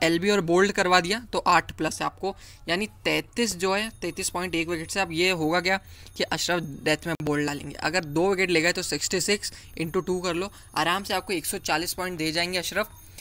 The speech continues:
तो यही कहने का मतलब है, और अशरफ और शादाब के साथ आपने पेयर कर लिया और दो दो विकेट दोनों ले गए, जो मुझे लग रहा है आईएसएल पहले बॉल डालेगा तो बिल्कुल ले सकते हैं। तो हो सकता है कि ये आप एक तरफा विन कर जाओ, लेकिन एक डिसएडवांटेज ये है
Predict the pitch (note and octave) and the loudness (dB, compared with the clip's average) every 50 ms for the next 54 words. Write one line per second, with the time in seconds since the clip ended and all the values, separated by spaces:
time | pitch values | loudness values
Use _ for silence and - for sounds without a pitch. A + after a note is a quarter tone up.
0 | - - - - D#3+ D#3+ D#3+ D#3+ E3 G3 G#3+ A3+ A3 G#3+ G#3+ G#3 G#3+ G#3 G3 G3+ | -20 -12 -6 -4 -2 0 2 2 2 2 4 2 2 2 2 2 0 0 0 0
1 | G3+ A3 A3+ G#3+ F3+ E3 E3 E3+ - D#3 D3+ E3 E3 F#3+ - G3 F#3 - E3+ D3 | 0 0 0 0 0 0 0 0 0 -2 -2 0 -2 -2 0 -2 -2 -2 0 2
2 | D#3 E3+ F3 E3+ - E3 E3 - E3+ E3 F3 D#3+ C3 - - D#3+ D3+ D#3+ D3+ E3 | 2 0 0 -2 -4 -4 -2 0 -2 -2 -2 -2 -4 -2 0 0 0 0 0 0
3 | D#3 D3 D#3+ D#3+ D3+ D3+ - - - - - - E3 D#3+ D#3 D#3+ D#3 F3 F3+ E3+ | -2 0 0 -2 -2 -4 -6 -10 -16 -10 -6 -4 -2 0 0 0 2 2 0 0
4 | D#3+ F#3 F3 D3+ D#3 D#3 D#3+ E3+ E3 D3+ D3+ D#3 D#3+ D#3 D3 C#3 D3+ D3+ D3 D3+ | 0 -2 -2 0 0 0 2 2 2 4 4 4 2 2 0 -4 -6 -8 -4 -2
5 | E3 D#3+ D#3 E3+ E3+ E3 D#3 D3+ D3 D#3 F#3 F#3+ F3 E3 D#3 D#3 - - F3+ - | -2 -2 0 0 0 0 0 0 0 0 0 2 2 2 0 0 -2 -4 -4 -6
6 | - - - E3 F3+ E3+ F3+ F3 F3 E3+ E3+ E3 E3+ F3+ G#3 G#3 G3+ F#3+ E3+ D#3+ | -6 -6 -4 -4 -2 0 0 2 2 2 2 2 2 0 -2 -2 -2 -2 0 0
7 | D#3+ - G3 F#3+ D#3+ D#3 E3 E3 - F3 - - - D#3+ D#3 - - - - - | 0 0 -2 -2 0 0 -2 -2 -4 -6 -8 -8 -10 -10 -10 -10 -12 -18 -20 -20
8 | - - - G#3 F#3+ E3+ F3+ F#3+ F#3+ G#3+ G3+ - - G3 G3+ F#3 G3 G3 G3 G3 | -18 -12 -8 -6 -4 -2 -2 -2 -2 -4 -4 -2 0 0 0 0 -2 -2 -2 -2
9 | F3+ - - E3+ E3+ - E3 D3 - D#3+ D#3 E3 F3+ D3+ D3+ E3 F3+ - F3+ E3+ | -2 -2 -2 -2 -2 -2 -4 -4 -4 -4 -2 -2 -2 0 0 -2 -2 -2 -2 0
10 | D#3+ F3+ F#3+ G3+ - - - - - - - E3+ E3+ G3+ - - F3 F#3+ G3 F#3 | 4 4 4 2 2 -4 -20 -20 -8 -4 -2 0 0 -2 0 4 4 4 4 4
11 | F#3+ F#3+ - G3+ F#3 E3+ F3 F3+ F3+ E3+ F#3+ F#3 D#3 D3+ D#3 E3+ F3 F3 F#3+ | 2 0 2 2 2 4 2 2 2 2 0 0 2 4 4 4 4 2 -2